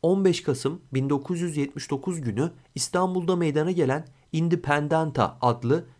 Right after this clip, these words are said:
yüz elli bin gross tonluk petrol yüklü tankerin infilakı, Hazreti Mehdi Aleyhisselam'ın çıkış alametlerinden olan büyük bir patlama, büyük bir ateş ve ardından gelen büyük bir dumana tam işaret etmektedir.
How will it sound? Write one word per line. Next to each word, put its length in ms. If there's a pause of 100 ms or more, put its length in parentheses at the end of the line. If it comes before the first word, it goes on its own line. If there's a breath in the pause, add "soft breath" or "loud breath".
yüz 200
elli 260
bin 200
gross 320
tonluk 400
petrol 440
yüklü 300
tankerin 520
infilakı, 720 (300 soft breath)
Hazreti 400
Mehdi 260
Aleyhisselam'ın 680
çıkış 340
alametlerinden 840
olan 300 (320 soft breath)
büyük 280
bir 60
patlama, 680 (280 soft breath)
büyük 300
bir 160
ateş 400 (240 soft breath)
ve 60
ardından 600
gelen 360
büyük 240
bir 180
dumana 360
tam 260
işaret 440
etmektedir. 680